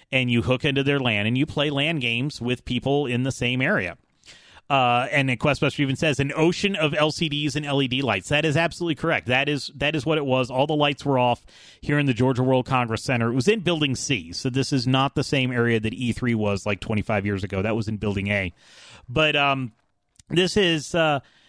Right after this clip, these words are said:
and you can see some, I think that w-, there's some StarCraft going on down there, uh,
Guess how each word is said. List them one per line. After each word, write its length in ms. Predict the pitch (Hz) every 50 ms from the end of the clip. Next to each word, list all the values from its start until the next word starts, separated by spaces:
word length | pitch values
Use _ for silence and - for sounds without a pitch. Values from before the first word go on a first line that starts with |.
| _ _
and 140 | 143 143 143
you 60 | 143
can 80 | 143
see 120 | - - 156
some, 160 | 123 139 139 139
I 80 | 120
think 160 | 110 139 131 127
that 60 | 127
w-, 140 | 113 104 95
there's 240 | 113 110 104 -
some 120 | - 107 98
StarCraft 800 | - - - - 156 156 156 - - 165 156 147 143 139 -
going 260 | - 151 139 139 135 131
on 240 | 131 131 131 131
down 300 | 127 127 123 123 123 120
there, 420 | 120 120 117 117 117 113 113 107 - - - _ _ _ _ _ _ _
uh, 580 | 127 123 117 113 110 107 107 104 101 101 98